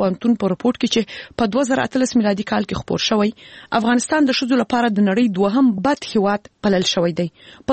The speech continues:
رپورت کې ویل شوي چې افغانستان کې د کار د قوې یوازې په سلو کې شپاړس ښځې دي. د افغانستان د ټولو ښځو نیمایي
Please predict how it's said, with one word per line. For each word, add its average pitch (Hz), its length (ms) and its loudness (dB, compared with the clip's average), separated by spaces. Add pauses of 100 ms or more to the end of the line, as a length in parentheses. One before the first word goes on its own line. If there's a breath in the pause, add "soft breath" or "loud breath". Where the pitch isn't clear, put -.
رپورت 302 240 -2
کې - 140 -2
ویل 262 220 2
شوي 262 140 2
چې - 200 -2
افغانستان 214 560 2
کې 247 80 0 (100)
د - 20 2 (240)
کار 269 200 0
د 190 60 -4 (100)
قوې 226 200 0 (640 soft breath)
یوازې 269 520 2
په 247 120 -4
سلو 277 200 2
کې 226 160 -6
شپاړس 277 420 0
ښځې 165 240 -6
دي. 170 100 -2 (240)
د - 120 0
افغانستان 233 480 0
د 208 140 -2
ټولو 240 180 2
ښځو 226 320 0
نیمایي 208 260 4